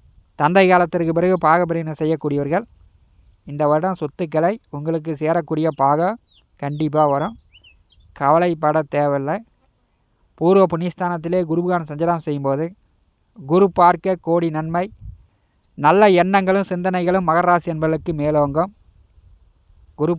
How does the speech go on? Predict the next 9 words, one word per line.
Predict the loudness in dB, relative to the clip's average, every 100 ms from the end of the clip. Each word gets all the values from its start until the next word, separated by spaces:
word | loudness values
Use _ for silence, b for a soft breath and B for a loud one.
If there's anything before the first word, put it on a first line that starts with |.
| 2
பார்க்க | 0 2 -4 -4
கோடி | -4 -2 -2
நன்மையை | -6 -6 -6 -6 -8 _ _ _ -20 -20 -20 -20 _ _ -20 -20 -20 -20 -20 -10 -6
அனுபவிக்கக்கூடிய | -2 2 2 0 -6 -4 -2 -2 -2 0
வாய்ப்புகள் | 0 0 -4 -4 -2 -4
இந்த | -4 -2
வருடம் | 0 -2 -4
உண்டு. | -8 -14 _ -20 _ _ _ _ _ _ _
திருமண | 4 6 6